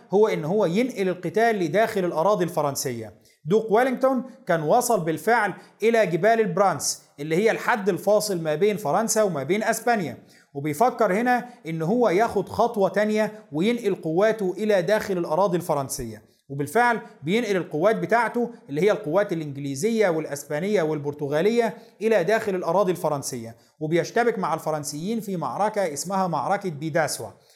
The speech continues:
المعركة دي بتحصل يوم سبعة أكتوبر سنة ألف تمنمية وتلتاشر، وفي المعركة دي بيقدر دوق ويلينغتون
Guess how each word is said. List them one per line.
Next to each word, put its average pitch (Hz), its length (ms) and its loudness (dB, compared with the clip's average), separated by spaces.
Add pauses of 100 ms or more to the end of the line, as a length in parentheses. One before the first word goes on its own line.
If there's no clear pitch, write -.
(120)
المعركة 147 420 2
دي 220 320 0 (180)
بتحصل 175 420 0
يوم 151 100 -6
سبعة 202 340 2
أكتوبر 208 340 0
سنة 156 300 -6
ألف - 160 0
تمنمية 175 340 -2
وتلتاشر، 127 640 -2 (300)
وفي 143 160 -4
المعركة 160 460 2
دي 214 240 -2 (220)
بيقدر 175 400 2
دوق 202 340 0
ويلينغتون 240 560 2